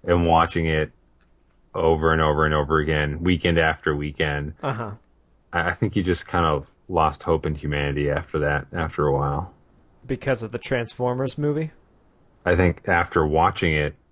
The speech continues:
Speaker 1: a hundred million times.
Speaker 2: Hmm.
Speaker 1: That being said,
Speaker 2: Hmm. How does that
Speaker 1: fun
Speaker 2: make you
Speaker 1: s-,
Speaker 2: feel?
Speaker 1: fun segue: the tw-, Transformers thirtieth anniversary edition comes out in September.
Speaker 2: Are you gonna buy it for him?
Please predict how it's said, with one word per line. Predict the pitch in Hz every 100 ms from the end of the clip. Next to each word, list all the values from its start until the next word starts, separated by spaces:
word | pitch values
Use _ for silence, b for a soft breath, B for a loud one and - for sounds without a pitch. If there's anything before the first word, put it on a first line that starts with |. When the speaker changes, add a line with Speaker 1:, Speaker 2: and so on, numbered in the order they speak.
| _ _ _ _ _ _
Speaker 1:
a | 87
hundred | - 98 82 78
million | 78 80 78 73 73 71
times. | - 78 73 69 73 - - _ B B B B B B
Speaker 2:
Hmm. | 143 123
Speaker 1:
That | 113 135 113
being | 123 107 90
said, | - - 175 139 85 98
Speaker 2:
Hmm. |
How | 117 156
does | 190 185
that | 175
Speaker 1:
fun | 107
Speaker 2:
make | 160 -
you | 147
Speaker 1:
s-, | -
Speaker 2:
feel? | 139 110 92 - - _ _ _ _ - - _
Speaker 1:
fun | - 101 117
segue: | - 165 135 107 95 90 98 -
the | 98 95 92 - _ - -
tw-, | - 107 -
Transformers | - 117 113 117 113 107 -
thirtieth | 113 104 113 110 107
anniversary | 101 92 78 131 135 101 87 80
edition | 82 80 92 80 78
comes | - 95 90 85
out | 85 80
in |
September. | 76 - - - 147 127 82 76 78
Speaker 2:
Are | 113
you | 113
gonna | 110
buy | 104 113 113
it | 131
for | 120 139 139
him? | 156